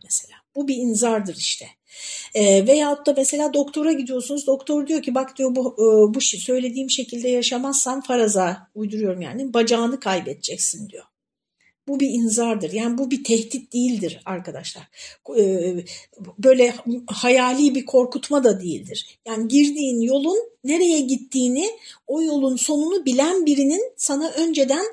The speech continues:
haber vermesidir. Bu da bir merhamet gereğidir. O kişinin vicdan borcu var bunu bildirmeye. Çünkü biliyor ama sen farkında değilsin girdiğin yolun nereye gittiğini. Bu suretle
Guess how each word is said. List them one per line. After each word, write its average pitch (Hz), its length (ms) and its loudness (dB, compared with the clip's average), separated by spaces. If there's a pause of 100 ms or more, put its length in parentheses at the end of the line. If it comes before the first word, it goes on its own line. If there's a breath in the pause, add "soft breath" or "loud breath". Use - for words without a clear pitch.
(220 loud breath)
haber 254 420 -2
vermesidir. 220 600 -2
Bu 247 100 -4
da 277 140 0
bir 269 100 -2
merhamet 233 680 -4
gereğidir. 190 760 -2
O 285 140 2
kişinin 311 520 0
vicdan 247 560 2
borcu 226 400 4
var 175 260 -4
bunu 208 220 -2
bildirmeye. 190 600 -4 (340 loud breath)
Çünkü 285 340 0
biliyor 247 500 6 (140)
ama 254 220 0
sen 311 340 0
farkında 262 580 -2
değilsin 254 420 0
girdiğin 220 420 -2
yolun 202 340 -2
nereye 180 280 -2
gittiğini. 131 520 -12 (1900 loud breath)
Bu 349 100 8
suretle 294 640 2